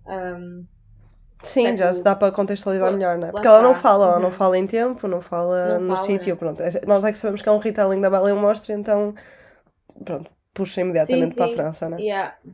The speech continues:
Speaker 1: puxa logo.
Speaker 2: Por isso, se quiserem ir à, à França, leiam A Corte dos Espinhos e Rosas.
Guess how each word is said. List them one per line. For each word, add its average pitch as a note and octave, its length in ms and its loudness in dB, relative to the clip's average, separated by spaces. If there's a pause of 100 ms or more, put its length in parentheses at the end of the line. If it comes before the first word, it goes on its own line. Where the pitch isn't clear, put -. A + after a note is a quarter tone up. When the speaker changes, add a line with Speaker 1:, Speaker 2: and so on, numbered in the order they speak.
(160)
Speaker 1:
puxa F#3 340 -10
logo. E3+ 340 -10 (680)
Speaker 2:
Por - 100 -4
isso, G#3 80 0
se - 60 -12
quiserem G#3+ 280 4
ir G#3+ 80 6
à, A3 240 4
à G#3+ 40 -2
França, B3+ 540 2
leiam G3+ 520 2 (320)
A F#3+ 100 -2
Corte G3 320 -8
dos F#3+ 180 -8
Espinhos E3+ 280 -8
e F3 60 -8
Rosas. D#4 280 -4